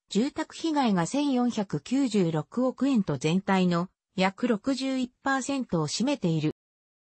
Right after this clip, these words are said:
また市内では千七十八の事業所が被災し、業種別ではサービス業が五百四十七事業所、五十一パーセント、商業が三百三十四事業所、三十一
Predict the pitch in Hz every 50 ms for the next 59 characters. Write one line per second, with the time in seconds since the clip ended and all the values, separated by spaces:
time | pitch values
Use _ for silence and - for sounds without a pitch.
0 | _ _ _ _ _ _ - - - _ _ - 185 190 - 277 320 - - 311
1 | 320 311 277 247 190 185 165 156 151 - - 269 285 277 254 233 214 214 277 311
2 | - - 247 208 180 - - 151 - - - 220 214 202 - 165 160 226 226 220
3 | 202 - 180 165 156 147 143 - - - - 170 165 170 - - - 156 - -
4 | _ _ _ _ - 170 214 277 285 - - 277 240 262 247 - - 233 214 220
5 | 202 196 196 196 - _ _ _ _ - - - 302 302 285 254 196 - - 208
6 | 202 240 226 202 180 160 165 151 - 143 156 - 240 247 - 262 254 254 262 277
7 | 277 240 196 190 175 175 170 175 185 190 175 156 - 143 151 202 190 185 185 -
8 | 180 165 - - _ _ _ _ - 175 175 185 233 285 294 294 294 285 277 -
9 | _ - 247 247 247 240 - - 247 233 202 - - 170 165 - - _ _ _
10 | _ - - 285 311 320 294 262 226 208 190 175 165 147 - - 254 269 247 226
11 | 214 185 - - - - 226 262 285 269 202 190 196 180 165 175 185 208 208 180
12 | - 165 160 165 202 185 185 180 - 175 165 - - _ _ _ _ - - 226
13 | 285 320 311 226 - 202 180 160 160 156 -